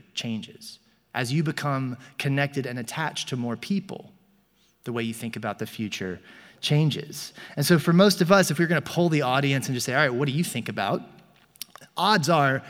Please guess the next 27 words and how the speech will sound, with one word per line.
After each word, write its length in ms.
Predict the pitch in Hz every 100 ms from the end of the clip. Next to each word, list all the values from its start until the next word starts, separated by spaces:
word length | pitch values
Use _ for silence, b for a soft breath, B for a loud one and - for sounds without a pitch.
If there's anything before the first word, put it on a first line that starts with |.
| B
many 320 | 135 147 175 175
of 120 | 139
us 240 | 139 -
would 140 | 143 143
have, 340 | 120 - -
would 140 | 139
have, 240 | 143 120 -
our 140 | 143
minds 320 | 147 156 175
would 80 | 156
have 80 | 139
gone 180 | 135 127
to 60 |
things 320 | 127 127 123 120
like 320 | 113 113 - B B B B B B _ _ _ _ _ _ -
our 120 | 120
investments, 1040 | 117 104 113 - - 175 190 - - - - _ -
our 140 | 117 110
savings, 640 | - 120 135 165 175 -
like, 160 | 110 -
will 260 | 107 113 131
we 160 | 127 123
have 340 | - 120 117
enough 640 | 104 98 98 165 - - - _ _ _ _ _ _
in 140 | 127 117
the 120 | 113
end? 320 | 117 95 95